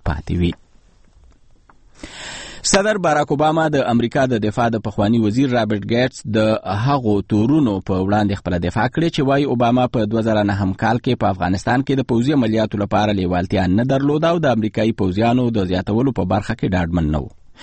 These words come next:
اوباما د ګیټس د یاداشتونو د کتاب د ادعاو په وړاندې په لومړي ځل ښکاره غبرګون کې پرون وویل د ده دنده دا نه ده چې جګړې ته د پوځیانو د استولو پر مهال د امریکا د پوځ د تکتیکونو په اړه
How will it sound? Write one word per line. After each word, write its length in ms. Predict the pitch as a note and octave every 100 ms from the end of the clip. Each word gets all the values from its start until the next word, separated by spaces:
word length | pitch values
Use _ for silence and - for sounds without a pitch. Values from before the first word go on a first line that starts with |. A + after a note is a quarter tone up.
| - - -
اوباما 320 | B2 D#3 F#3+ G#3
د 220 | D3 C#3 C#3
ګیټس 320 | D#3+ D3+ - B2
د 120 | A#2+
یاداشتونو 600 | A#2 A2 A2+ G#2+ C#3 C3 A#2 G#2
د 100 | G2+ -
کتاب 340 | G2+ A2+ A2 G#2+
د 120 | G2
ادعاو 340 | G2 G#2+ C3 A2
په 80 | G#2
وړاندې 260 | A2+ C3+ D3+
په 60 | B2+
لومړي 260 | A#2+ B2 C#3+ C3
ځل 160 | G#2 G2+
ښکاره 360 | - G2+ A#2+ G2+
غبرګون 480 | F2 F#2 F#2 A2 A2+ -
کې 240 | G#2+ G#2+ F#2+
پرون 240 | F#2 F2+ -
وویل 460 | A#2+ C3 C#3 D#3 D3
د 180 | G#2+ A2
ده 100 | A2+ G#2+
دنده 500 | G2 A2 B2 F2+ F2
دا 80 | F#2 G2
نه 60 | C#3+
ده 60 | E3 - - -
چې 80 | B2+
جګړې 280 | C#3+ C#3+ D3+ D3
ته 80 | C#3 C3+
د 20 | A#2+ A2
پوځیانو 400 | G#2+ A#2 B2+ B2+ A2
د 20 | F#2+
استولو 340 | - G2+ G2+ F#2+
پر 160 | F#2 F#2 F2
مهال 420 | F#2+ A2 A2+ A2
د 160 | G2 F#2 F2+
امریکا 340 | F2+ F2+ G#2 G2
د 200 | F#2 F2 A#2+
پوځ 180 | B2 B2 A#2
د 120 | G#2 G2+
تکتیکونو 640 | G#2 - F#2+ - C3+ G#2 - F#2 -
په 60 | - F2+
اړه 140 | G2+